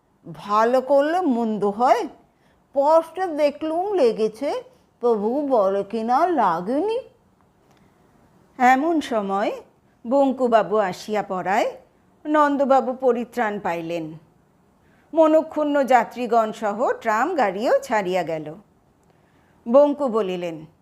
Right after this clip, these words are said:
"মাথাটা হঠাৎ ঘুরে গিয়েছিল আর কি। যা হোক, বাড়ির পত্রকও আর হেঁটে গিয়ে কাজ নেই। এই রিকশো।" রিকশো নন্দবাবুকে আস্তে আস্তে লইয়া গেল।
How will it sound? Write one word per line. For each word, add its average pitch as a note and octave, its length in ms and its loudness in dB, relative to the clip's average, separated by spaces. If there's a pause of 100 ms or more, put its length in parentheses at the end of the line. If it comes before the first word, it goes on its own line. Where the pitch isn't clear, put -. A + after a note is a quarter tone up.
(800)
"মাথাটা G#3+ 560 0
হঠাৎ E4+ 300 -2
ঘুরে B3 380 -4
গিয়েছিল D4+ 540 0
আর E3 140 0 (100)
কি। D3 160 -16 (680)
যা G#3+ 300 0
হোক, F#4+ 360 0 (320)
বাড়ির G3 420 2
পত্রকও A3+ 480 -4
আর F#4 220 4
হেঁটে C4 320 -6
গিয়ে D4 240 -8
কাজ B3 360 -2
নেই। D#4+ 240 -6 (400)
এই G4+ 280 4
রিকশো।" E4 640 0 (1080)
রিকশো C#4+ 400 -2
নন্দবাবুকে G#3 800 0
আস্তে A3+ 460 -2
আস্তে G3 300 -6
লইয়া F#3+ 360 -2
গেল। E3 360 -8